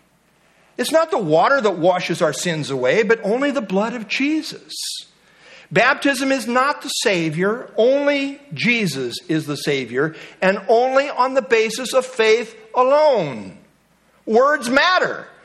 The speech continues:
One little thing can change the entire meaning. I mean, if you believe the water is involved in saving people, you, you, I mean, you're wanting to get them under the water as soon as possible to make sure they're cleansed.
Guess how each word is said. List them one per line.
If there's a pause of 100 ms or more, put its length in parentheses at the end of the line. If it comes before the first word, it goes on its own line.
(180)
One
little
thing
can
change
the
entire
meaning. (720)
I
mean,
if
you
believe
the
water
is
involved
in
saving
people, (180)
you,
you,
I
mean,
you're
wanting
to
get
them
under
the
water
as
soon
as
possible
to
make
sure
they're
cleansed.